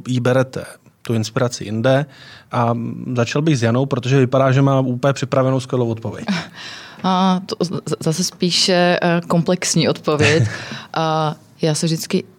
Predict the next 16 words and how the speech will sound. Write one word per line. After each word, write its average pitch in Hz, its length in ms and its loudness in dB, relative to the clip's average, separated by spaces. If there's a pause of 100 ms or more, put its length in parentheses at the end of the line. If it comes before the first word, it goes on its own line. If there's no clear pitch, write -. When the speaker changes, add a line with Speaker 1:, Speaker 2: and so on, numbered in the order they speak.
Speaker 2:
inspiruji 165 500 2
lidma, 147 420 2
kteří 165 280 0
dělají 165 400 2
něco 156 340 0
tak, 143 340 -6 (420)
jako 156 180 -6
bych 151 260 -8
to 160 100 -6
chtěla 151 320 -4
dělat 151 360 -2
já, 131 320 -2 (360)
nebo 156 340 0
žijí 156 220 0
způsobem 156 800 -2
takovým, 156 680 -2